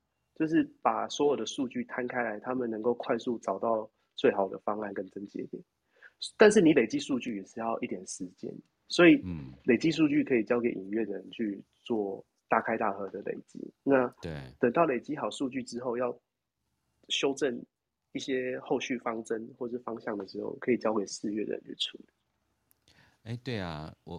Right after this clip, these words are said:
Speaker 2: 我就突然想请教，就是玄真，就像这种谈，就是谈判啊，就是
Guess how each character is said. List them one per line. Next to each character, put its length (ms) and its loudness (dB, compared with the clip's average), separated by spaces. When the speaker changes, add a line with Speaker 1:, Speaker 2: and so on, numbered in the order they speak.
Speaker 2:
我 80 -10
就 160 -8
突 140 -6
然 120 -2
想 340 -8
请 180 -12
教， 320 -6
就 160 -10
是 180 -8
玄 240 -14
真， 240 -12
就 140 -6
像 180 -6
这 100 -6
种 220 -4
谈， 180 -18
就 140 -10
是 80 -6
谈 480 -10
判 420 -8
啊， 180 -14
就 140 -12
是 100 -10